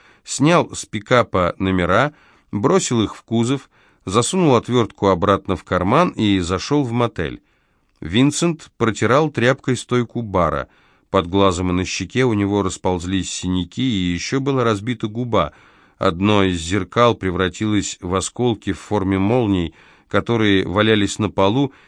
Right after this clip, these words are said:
и Ричард увидел у него за спиной деревянную стену, пожелтевшую и старую. Теперь комната выглядела куда более мрачной.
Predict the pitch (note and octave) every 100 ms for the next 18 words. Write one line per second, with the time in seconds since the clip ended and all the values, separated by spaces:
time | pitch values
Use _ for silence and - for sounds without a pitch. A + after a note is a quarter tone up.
0 | _ F2 F#2 G#2 D3 A#2+ A2+ G#2 B2+ A#2+
1 | A2+ G#2 G2 G#2+ G#2 F#2+ - G2+ B2 A#2
2 | G2 G2+ A2+ A#2 G#2 G2 F2 - C3+ C3+
3 | G#2 G2+ F#2 G2 F2+ A#2 G2 - G2+ G2
4 | F#2+ - A2 D#2+ C#2 B1+ _ _ _ _
5 | - G2 E3 D3+ C#3 C#3 B2 A#2+ G#2+ A2
6 | A2 G#2 G2+ - F#2 F#2+ D2+ D#2+ D#2 D#2
7 | D#2 D2+ C2+ - B1+